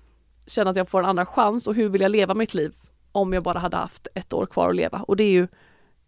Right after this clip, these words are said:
det är inte konstigt att livet har känts lite meningslöst det här året i Marbella, för att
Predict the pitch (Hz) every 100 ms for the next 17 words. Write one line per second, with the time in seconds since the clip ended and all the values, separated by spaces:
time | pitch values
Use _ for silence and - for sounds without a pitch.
0 | _ - 208 196 208 226 208 190 196 190
1 | 190 185 180 180 180 190 208 180 185 -
2 | 320 403 - 233 208 175 190 _ _ -
3 | _ _ _ 202 180 175 185 180 175 196
4 | 175 196 - 196 185 -